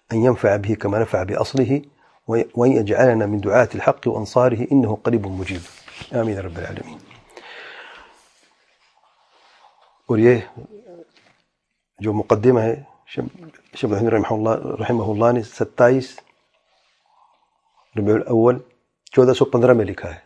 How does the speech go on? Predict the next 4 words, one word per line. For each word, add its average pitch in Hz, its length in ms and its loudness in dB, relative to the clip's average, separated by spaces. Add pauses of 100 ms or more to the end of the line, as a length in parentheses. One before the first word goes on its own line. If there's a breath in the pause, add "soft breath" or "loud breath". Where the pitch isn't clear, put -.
(2250)
سبحان 98 340 -12
اللہ۔ 87 180 -12 (1040 loud breath)
تو - 80 2
اس - 180 -2